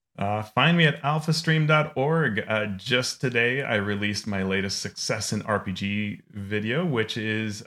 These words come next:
uh, all about the fan content policies and what you can and can't do with it. So that may be of interest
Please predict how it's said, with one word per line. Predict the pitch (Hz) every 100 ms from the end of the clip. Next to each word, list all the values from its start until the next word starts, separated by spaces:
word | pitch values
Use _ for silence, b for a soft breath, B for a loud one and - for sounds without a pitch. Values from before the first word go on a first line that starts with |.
| 107
uh, | 104 104 104 -
all | 147 294 285
about | 185 170 175 170
the | - -
fan | 127 147 165
content | 165 - 131 131 110 -
policies | 98 98 - 101 95
and | 98
what | 101
you | 95 - -
can | 113 117
and | 98 95 -
can't | 107 95 92
do | 104
with | 98 87 82
it. | - _
So | -
that | 90 92
may | 92 87
be | 87
of | 85 82
interest | 131 127 151 -